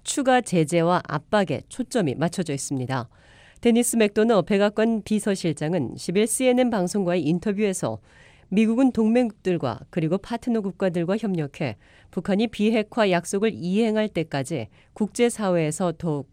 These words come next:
고립시킬 것이라고 밝혔습니다. 맥도너 비서실장은 미국이 한국과 일본뿐 아니라 중국과 러시아와도 협력할 것이라며, 이로써 북한은 홀로 고립된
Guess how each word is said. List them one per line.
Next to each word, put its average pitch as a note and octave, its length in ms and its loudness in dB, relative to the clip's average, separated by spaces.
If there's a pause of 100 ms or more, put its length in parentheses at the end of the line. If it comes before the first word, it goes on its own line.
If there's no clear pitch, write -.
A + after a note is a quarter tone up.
고립시킬 G#3+ 500 -2
것이라고 D3+ 440 -4
밝혔습니다. B2+ 720 -6 (680)
맥도너 A#3+ 320 4
비서실장은 G#3+ 840 0
미국이 A3 320 0
한국과 A#3+ 640 -2
일본뿐 G3+ 560 0
아니라 D#3 400 0 (320)
중국과 G3+ 540 2
러시아와도 E3 760 0
협력할 A#3 540 -2
것이라며, C3+ 640 -6 (420)
이로써 A3+ 320 4
북한은 A3+ 560 -2 (180)
홀로 D4 300 2
고립된 F#3+ 640 -2